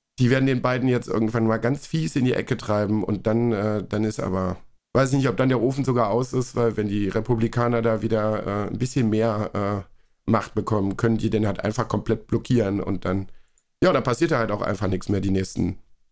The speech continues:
die letzten drei Jahre von seinem, von seiner Amtszeit oder so. Und dann, äh, war's das leider halt auch schon wieder. Ja, ähm,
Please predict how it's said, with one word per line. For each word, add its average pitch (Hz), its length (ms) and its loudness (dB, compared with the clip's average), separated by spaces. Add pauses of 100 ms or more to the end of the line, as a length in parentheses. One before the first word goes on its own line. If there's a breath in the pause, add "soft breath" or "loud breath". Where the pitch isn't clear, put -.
(800)
die 104 40 0
letzten 101 640 -2
drei 101 220 0
Jahre 98 340 0
von 98 180 -2
seinem, 95 440 -2
von 101 220 -2
seiner 92 260 0
Amtszeit 92 400 -2
oder 85 200 -2
so. 92 160 -4
Und 101 380 -2
dann, 107 160 0
äh, 117 220 2
war's 139 180 2
das 120 180 -2
leider 95 260 0
halt 92 180 -4
auch - 60 -4
schon 92 180 -6
wieder. 92 280 -6 (380)
Ja, 117 140 4 (680 loud breath)
ähm, 127 400 4